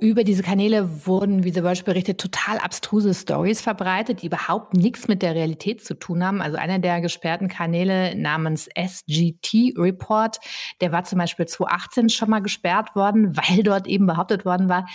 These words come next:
dass Hillary Clinton und ihre damalige Assistentin Huma Abedin ein kleines Kind terrorisiert haben sollen. Ein anderer Account namens True Reporting hatte ebenfalls Legionen von Fake-Stories verbreitet, zum Beispiel, dass die Kinder in der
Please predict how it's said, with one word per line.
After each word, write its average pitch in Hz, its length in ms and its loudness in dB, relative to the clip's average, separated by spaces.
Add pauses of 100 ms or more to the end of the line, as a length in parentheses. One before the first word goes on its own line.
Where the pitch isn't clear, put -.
(300)
dass - 180 -4
Hillary 208 360 4
Clinton 196 600 2
und 185 140 4
ihre 175 220 0
damalige 180 500 2
Assistentin 185 600 0 (140)
Huma 185 220 4 (100)
Abedin 196 540 2 (240)
ein 170 60 -6
kleines 185 520 -2
Kind - 520 -2
terrorisiert 151 880 -2
haben 151 260 -2
sollen. 147 400 2 (340)
Ein - 100 -6
anderer 208 360 4
Account 185 400 0
namens 160 380 0
True 233 320 2
Reporting 208 600 0
hatte 180 220 -6
ebenfalls 208 460 2
Legionen 175 560 4
von 180 260 -2
Fake-Stories 185 680 -2
verbreitet, 180 440 0
zum - 160 -2
Beispiel, 170 320 0
dass - 140 -6
die - 140 -14
Kinder 220 680 4 (400)
in 185 100 2
der 170 160 0